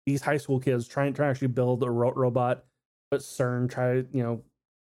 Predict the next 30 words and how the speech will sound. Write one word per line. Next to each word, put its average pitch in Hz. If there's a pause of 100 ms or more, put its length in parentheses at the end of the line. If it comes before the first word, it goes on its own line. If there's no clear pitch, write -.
(100)
stops -
them 127
for 139
some 214
reason. 127 (560)
Um, 127
and 135
Chaotic, 143 (300)
uh, 131
Cha-, 127
Chaos 143
Child 123 (420)
and 131
Chaos 127
Head, 120 (500)
uh, 123
that's 131
a 123
sequel 120
series 117
of 113
that 117
one. 120 (760)
Um, 110 (540)
has -
to 165
do 175
with, 160
like, 131
mind, 131